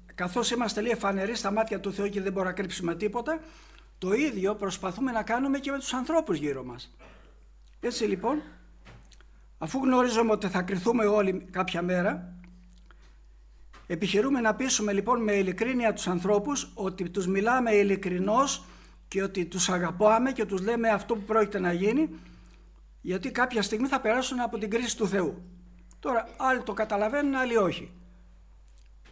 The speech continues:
Διότι δεν συνιστούμε, λέει, τους εαυτούς μας, δεν λέμε πως είμαστε καλοί αυτή τη στιγμή,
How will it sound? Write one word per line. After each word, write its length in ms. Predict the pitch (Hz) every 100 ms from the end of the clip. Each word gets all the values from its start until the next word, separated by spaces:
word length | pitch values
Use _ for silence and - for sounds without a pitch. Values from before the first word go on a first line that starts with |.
| - - - - - - - -
Διότι 340 | 170 220 214
δεν 140 | 220 277
συνιστούμε, 600 | 269 254 202 240 233 202
λέει, 160 | 202
τους 200 | 196 175
εαυτούς 520 | 175 170 - 196 185
μας, 380 | 196 247 - - - - - - - - - -
δεν 200 | - 220
λέμε 180 | 240 247
πως 220 | 214 277
είμαστε 320 | 214 208 - 180
καλοί 520 | 180 180 185 202 185
αυτή 220 | 156 180
τη 100 | 170
στιγμή, 600 | 165 160 156 175 175 -